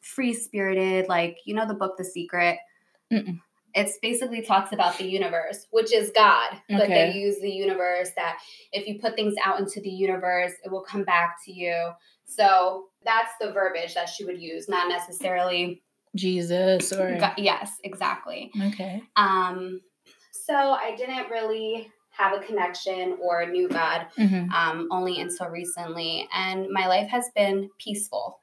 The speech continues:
Speaker 2: Mm-hmm.
Speaker 1: I think God has given me peace this last, um, couple years since I've
Speaker 2: Mm.
Speaker 1: known him.
Speaker 2: Wow.
Speaker 1: And, um, so how God found me is, well, let me say that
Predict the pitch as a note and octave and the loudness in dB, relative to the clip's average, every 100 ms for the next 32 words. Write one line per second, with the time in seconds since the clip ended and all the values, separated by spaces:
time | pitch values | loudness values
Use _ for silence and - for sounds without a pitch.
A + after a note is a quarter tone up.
0 | - G#3 G3+ G3 G#3 - - A3 G#3 F#3+ | 0 4 4 4 0 -4 -6 -4 -4 -2
1 | F#3+ F#3+ F#3+ F#3 G3 F#3 F#3 F#3 F3+ F#3+ | -2 -4 -6 -6 -8 -4 0 0 -2 -4
2 | F#3+ F#3 F#3 F#3+ F3+ E3+ - - F3 F3 | -8 -8 -12 -4 -2 -2 -6 -16 -14 -10
3 | F3+ F3+ - - F#3 F3+ F3 F3 G#3 F#3+ | -10 -8 -10 -10 -8 -8 -8 -2 2 2
4 | F#3 F3+ F3+ F3 - - - G3+ F3 E3+ | 2 0 -2 -4 -8 -14 -2 4 6 6
5 | E3 E3+ - _ - - _ - A3 A3 | 4 -2 -10 _ -20 -20 _ -4 -2 -2
6 | G#3+ G#3 G3+ G#3+ G#3+ - _ _ - - | -2 -2 -2 -4 -8 -16 _ _ -10 0
7 | A#3 A3 G#3+ - - _ - - A#3+ C4 | 6 6 6 0 -10 _ -14 -2 2 4
8 | C4+ A#3 - _ A3 G#3 G#3 - G3 G3 | 2 0 -12 _ -4 -2 -2 -2 0 0
9 | F#3+ F#3 F#3 G3 - - _ _ _ _ | 0 -2 -2 -6 -14 -18 _ _ _ _
10 | _ G3+ F#3+ F3+ F3+ F3 - - - _ | _ 2 4 4 0 -2 -6 -8 -12 _
11 | - C4+ C#4+ D#4 G4+ G4 A3+ G#3 G3+ G3+ | -2 0 2 4 2 2 0 2 0 2
12 | F3+ F3 - | 2 0 -4